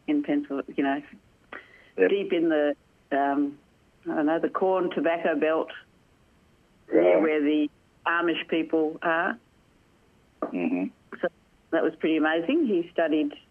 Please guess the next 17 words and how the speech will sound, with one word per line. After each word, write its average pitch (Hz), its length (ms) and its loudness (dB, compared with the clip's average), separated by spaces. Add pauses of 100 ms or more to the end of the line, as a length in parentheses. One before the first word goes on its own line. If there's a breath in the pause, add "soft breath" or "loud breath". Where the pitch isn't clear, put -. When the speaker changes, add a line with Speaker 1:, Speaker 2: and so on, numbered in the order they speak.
(180)
Speaker 1:
he'd, 147 160 0 (120)
he'd, 147 280 0
uh, 143 460 2
already 165 320 2
trained 151 400 0
as 143 140 0
a 143 220 0 (680)
Protestant 165 500 -2
minister, 185 540 0 (100)
congregational 160 680 0
minister, 180 560 -2
and 151 240 -2 (1120)
he 165 120 2
was 151 120 0
interested 160 500 -2
in 143 340 2
adult 151 360 0